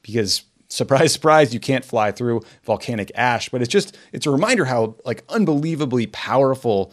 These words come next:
these volcanoes are and how they can have global implications if there's a major eruption.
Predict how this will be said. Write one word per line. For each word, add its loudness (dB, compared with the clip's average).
these 0
volcanoes 0
are 2
and -4
how 0
they 0
can -4
have -2
global 4
implications 0
if -6
there's -2
a -2
major -4
eruption. -10